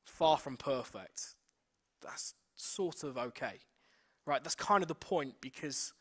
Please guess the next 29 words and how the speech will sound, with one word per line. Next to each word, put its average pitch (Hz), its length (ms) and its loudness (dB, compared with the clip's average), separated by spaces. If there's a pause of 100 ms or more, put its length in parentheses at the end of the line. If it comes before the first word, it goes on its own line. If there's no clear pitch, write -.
(760)
what 160 120 -2
you're 160 140 2
recognizing 139 680 2
is - 300 -6 (200)
it's 139 280 -8
not 156 180 -2
me 147 160 -4
that 135 140 -6
does 135 160 -6
the 127 100 -8
work, 120 260 -8
it's 123 120 -12
Jesus. 110 640 -10 (1200)
It's 156 180 0
Christ - 720 4
in 160 260 -4
me, 127 420 -6 (840)
the 127 80 -6
hope 139 280 0
of 127 120 -12
glory. 120 460 -2 (760)
It's - 140 -4
not 202 220 0
Julian's 196 500 0
effort, 165 480 0
the 135 80 -4
hope 147 240 -2
of 135 140 -6
glory 120 460 -2